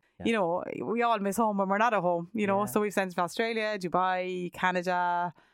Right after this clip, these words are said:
Speaker 2: um, U K. Yeah, we've shipped a lot abroad.
Speaker 1: So the last time I asked Shane two questions, and I'm going to ask you two questions as well.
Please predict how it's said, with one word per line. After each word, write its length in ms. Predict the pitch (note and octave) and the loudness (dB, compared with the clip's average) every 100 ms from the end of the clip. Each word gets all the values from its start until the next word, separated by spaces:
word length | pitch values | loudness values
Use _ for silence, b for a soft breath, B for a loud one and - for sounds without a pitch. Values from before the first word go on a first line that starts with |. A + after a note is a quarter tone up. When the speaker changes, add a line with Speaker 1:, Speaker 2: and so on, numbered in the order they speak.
| b b b | b b b
Speaker 2:
um, 520 | - D#3 D3+ D3+ D#3+ E3 | -4 -2 -2 -2 -2 -4
U 180 | E3+ E3 | -6 -2
K. 640 | F3+ F3+ F3 E3+ E3 - - | 0 0 -2 -4 -6 -8 -4
Yeah, 180 | E3+ - - | -4 -4 -10
we've 80 | - | -16
shipped 220 | - - | -14 -8
a 40 | - | -6
lot 120 | - | -6
abroad. 240 | - - - _ _ _ _ | -4 -6 -8 _ _ _ _
Speaker 1:
So 340 | - G3 F#3+ - _ - | -4 -2 -2 -4 _ -6
the 60 | C#3 | 0
last 260 | D3+ C#3 | 0 0
time 160 | C3+ A#2+ | -2 0
I 80 | B2 | 0
asked 200 | A#2+ - | -2 -2
Shane 260 | C#3 A#2+ | -2 -2
two 160 | A2 B2+ | -4 -4
questions, 500 | C3 A#2 - G#2+ F#2+ | -2 -4 -4 -8 -6
and 80 | A2 | -6
I'm 60 | |
going 140 | A2+ A2+ | -6 -6
to 60 | |
ask 180 | G#2+ - | -8 -10
you 120 | A2+ G#2+ | -10 -10
two 180 | - F#2 | -10 -8
questions 540 | G2 F#2 - F#2 E2 | -8 -8 -12 -12 -10
as 160 | F2+ G#2+ | -8 -4
well. 160 | G2+ | -4